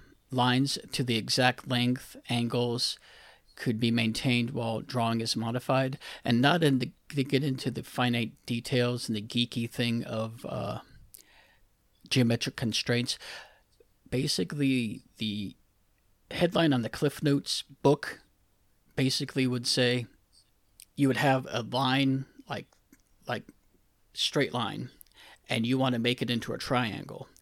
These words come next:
You just click and drag it up. The line would not increase in length. It would just move to that point, and it would be completely isometric between the both sides. This was a breakthrough.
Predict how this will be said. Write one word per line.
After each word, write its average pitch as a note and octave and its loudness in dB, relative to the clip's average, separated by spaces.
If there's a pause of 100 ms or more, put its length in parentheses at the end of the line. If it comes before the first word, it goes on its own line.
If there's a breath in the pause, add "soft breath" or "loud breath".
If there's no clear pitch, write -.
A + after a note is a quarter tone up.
(240 soft breath)
You C3+ -2
just G#2+ -4
click - 0
and A#2+ -2
drag A#2 -2
it A2 -2
up. A#2 -4 (720 loud breath)
The A2+ -2
line D3 4
would B2 -2
not C3+ 2
increase C#3 0
in A#2 -2
length. A#2+ -2 (440 soft breath)
It C#3+ 4
would C3+ 6
just A#2+ 0
move B2 0 (460)
to C#3 -6
that - -6
point, - -6 (640)
and B2 -2
it A#2+ -2
would A2+ -8
be A#2 2
completely D3+ -2
isometric B2+ -2
between A#2+ -4
the A2+ -8
both - -8
sides. - -10 (600 loud breath)
This D3 4
was C3+ 2
a A2+ -4
breakthrough. - -4